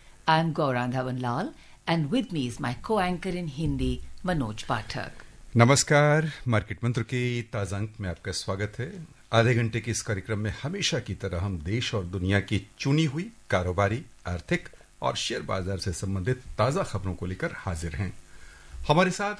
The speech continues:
Speaker 2: खबरों पर चर्चा के लिए आज स्टूडियो में आमंत्रित हैं वरिष्ठ आर्थिक पत्रकार दीपशिखा सिकरवार। नमस्ते दीपशिखा जी, स्वागत है आपका।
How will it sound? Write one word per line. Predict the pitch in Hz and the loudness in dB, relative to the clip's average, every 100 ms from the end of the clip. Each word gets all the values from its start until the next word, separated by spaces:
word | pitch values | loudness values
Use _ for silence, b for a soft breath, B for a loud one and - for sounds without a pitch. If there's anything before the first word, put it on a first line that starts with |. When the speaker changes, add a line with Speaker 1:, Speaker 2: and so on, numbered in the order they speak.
| - | -4
Speaker 2:
खबरों | 127 113 147 | -2 0 -2
पर | 151 139 | -4 -4
चर्चा | 143 131 143 | -6 -6 -6
के | 143 | -4
लिए | 143 147 151 | -4 -2 0
आज | 139 98 92 | 0 0 0
स्टूडियो | - 110 110 98 | -2 0 2 2
में | 98 - | 0 -4
आमंत्रित | 92 101 104 123 - | -4 -2 -2 -4 0
हैं | 127 117 B B B - | 0 0 B B B 2
वरिष्ठ | 151 180 - 101 | 4 4 0 0
आर्थिक | 90 - - | -2 -6 -8
पत्रकार | 95 - 95 113 120 113 | -8 -6 -2 0 -2 -4
दीपशिखा | 120 139 - - 143 139 | -6 2 2 4 0 0
सिकरवार। | - - 95 87 90 - - - - 110 | 0 0 2 2 0 2 4 4 2 2
नमस्ते | 113 110 - 131 | 2 2 2 2
दीपशिखा | 123 123 127 127 | 2 -2 -2 2
जी, | 120 123 | 2 0
स्वागत | 131 - 107 101 | -6 2 4 4
है | 95 | 0
आपका। | 87 - 87 | -4 -6 -10